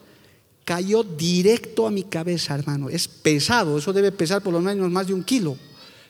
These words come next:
Puntiagudo en forma de gota. Mi escritorio está ahí casi perforado, hermano. Cayó así,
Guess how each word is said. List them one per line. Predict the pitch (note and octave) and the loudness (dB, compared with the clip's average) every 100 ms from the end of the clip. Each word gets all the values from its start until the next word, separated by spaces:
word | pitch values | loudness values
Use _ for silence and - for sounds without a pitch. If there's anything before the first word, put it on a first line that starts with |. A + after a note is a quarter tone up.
| _ | _
Puntiagudo | - G3 D#3+ G3 F#3 G#3 D4 G#3+ | 0 2 2 2 4 4 4 4
en | |
forma | E3+ B3 B3+ G#3+ | 2 2 2 2
de | F3+ | 2
gota. | A3+ B3 D#3 C3+ - - - - | 2 2 -2 -4 -10 -20 -20 -6
Mi | E3+ D#3+ | 4 4
escritorio | D#3+ F3 D#3+ G#3+ G#3 | 4 0 2 2 0
está | F3 | 0
ahí | F#3+ G3 | 0 0
casi | G3 F#3 | -2 -4
perforado, | F3 D3 D3+ D#3+ E3+ | -4 -4 -4 -4 -2
hermano. | D3 C#3 B2 - - - _ | -2 -4 -10 -18 -20 -20 _
Cayó | - D#3 G#3+ | 0 2 6
así, | A#3+ B3 | 4 4